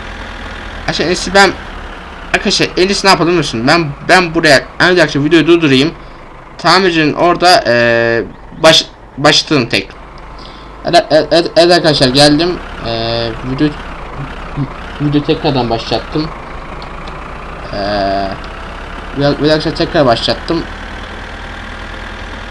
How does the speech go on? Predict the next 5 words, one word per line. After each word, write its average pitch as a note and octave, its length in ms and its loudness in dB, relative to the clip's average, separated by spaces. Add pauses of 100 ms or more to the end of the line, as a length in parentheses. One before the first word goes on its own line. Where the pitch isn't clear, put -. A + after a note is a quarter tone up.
(720)
Aynen. A#2 220 -4 (480)
Şimdi, E3 460 0 (120)
e, A#2 300 4 (100)
tamirci D#3 420 2
tam, F3 200 4